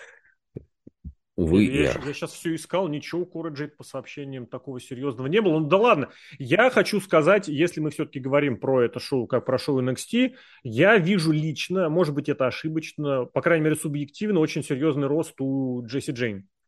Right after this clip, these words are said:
Speaker 2: Потому что первое, что я с ней помню, это она в нескольких шоу появлялась, она сама получила травму, она кого-то травмировала, и это было всего-то меньше полутора лет назад.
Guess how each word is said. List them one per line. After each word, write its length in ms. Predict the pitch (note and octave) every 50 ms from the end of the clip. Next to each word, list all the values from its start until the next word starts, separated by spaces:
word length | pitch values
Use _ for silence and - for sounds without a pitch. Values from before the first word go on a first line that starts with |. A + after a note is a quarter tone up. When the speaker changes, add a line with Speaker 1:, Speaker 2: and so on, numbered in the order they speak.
| _ _ _ _ _ _ _
Speaker 2:
Потому 220 | D3 D#3 F3 F#3
что 140 | F#3 - F#3
первое, 420 | - - G3+ G#3 G3+ F#3+ F3 E3+ E3
что 180 | - - E3+
я 120 | D#3+ E3+ E3+
с 100 | - F3+
ней 120 | E3+ E3
помню, 340 | - - A#3 C4 C4+ A#3+ G3+
это 100 | - F3+
она 120 | E3 E3
в 80 | C#3 D#3
нескольких 500 | F3 F3+ - - E3 D3+ - F3 E3 -
шоу 220 | - F#3+ E3 D3+
появлялась, 580 | - E3 D#3+ D3+ C#3 D3 F#3 A3+ A#3 G#3 - -
она 140 | D#3+ D#3 D3+
сама 400 | - - F#3+ F3+ F3 D#3+ D3 B2
получила 540 | - - D3 D#3 F3 - - G#3 F#3+ F#3+ F3+
травму, 380 | - G#3+ G#3+ G#3+ G3+ F3 D#3 D#3
она 120 | D#3 D3+
кого-то 480 | - - F3+ D#3 C#3+ C#3 B2+ A#2+ - -
травмировала, 640 | - F3 F#3 D3 E3+ G3 G#3+ A3+ A#3+ G#3 G#3 F3 D3+
и 40 |
это 120 | D3 - D#3
было 260 | B2 D3+ G3+ A3+ G#3+
всего-то 440 | - - - C3 D3 F3+ F3+ F3+ C#3+
меньше 320 | C3+ C#3 D#3 D#3+ - - C3+
полутора 420 | C3+ B2+ C3 C3+ - C3+ C3 B2+
лет 200 | A#2+ C3 B2 -
назад. 340 | C3 B2 A2 A2+ G2 -